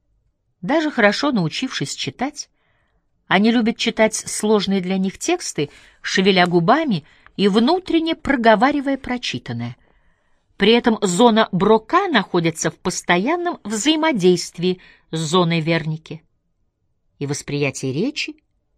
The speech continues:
как устной, так и письменной, превращается в комплексный процесс.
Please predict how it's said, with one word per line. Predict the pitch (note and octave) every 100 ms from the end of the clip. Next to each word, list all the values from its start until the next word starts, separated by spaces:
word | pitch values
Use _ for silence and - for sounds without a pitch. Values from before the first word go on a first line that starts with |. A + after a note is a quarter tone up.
| _ _ _ _ _
как | - C#3+ - -
устной, | G3+ E3 - - B2+
так | - C3 -
и | - C3
письменной, | - A2+ - F3 A#3 E4+ _ _ _ _ -
превращается | D#3+ C3+ B2+ - C3 D3+ - - C#4
в | -
комплексный | _ F#3+ E3 - F#3+ - - A3+
процесс. | - A3 G#3+ - A#2 - -